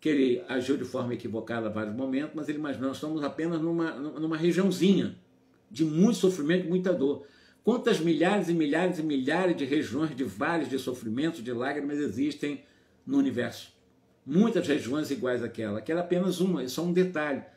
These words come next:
apenas uma amostra de quanto sofrimento existe espalhado, né, pelo universo.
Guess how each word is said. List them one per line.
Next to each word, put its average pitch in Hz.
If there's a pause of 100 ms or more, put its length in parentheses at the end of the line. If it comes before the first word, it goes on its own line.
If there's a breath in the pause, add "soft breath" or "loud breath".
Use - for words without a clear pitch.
(200 loud breath)
apenas 165
uma 175
amostra 147
de 120
quanto 208
sofrimento 151
existe 131
espalhado, 120 (380 soft breath)
né, 113
pelo 120
universo. 104